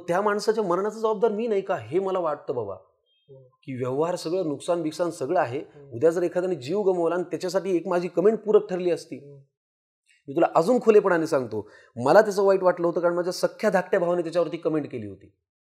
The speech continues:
Speaker 1: ज्या अभिनेत्याने पोस्ट केली,
Speaker 2: बरं.
Speaker 1: "हो, हो, बरोबर आहे, नव्या लोकांना असा त्रास होतो."
Speaker 2: हम्म.
Speaker 1: मी भावाचा कान धरला सख्ख्या,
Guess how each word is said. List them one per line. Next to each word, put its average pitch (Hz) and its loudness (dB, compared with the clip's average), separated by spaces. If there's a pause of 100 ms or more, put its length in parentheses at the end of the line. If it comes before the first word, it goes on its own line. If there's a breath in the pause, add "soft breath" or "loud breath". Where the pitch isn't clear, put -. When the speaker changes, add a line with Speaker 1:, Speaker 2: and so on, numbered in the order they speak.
(880)
Speaker 1:
ज्या 156 2
अभिनेत्याने 165 0
पोस्ट 165 -4
केली, 151 -6
Speaker 2:
बरं. 156 -6
Speaker 1:
"हो, 135 4
हो, 160 6
बरोबर 151 6
आहे, 143 4
नव्या 139 -2
लोकांना 151 0
असा 143 -4
त्रास 139 -4
होतो." 123 -10
Speaker 2:
हम्म. - -12
Speaker 1:
मी 190 0
भावाचा 160 6
कान 226 6
धरला 185 4
सख्ख्या, 135 -10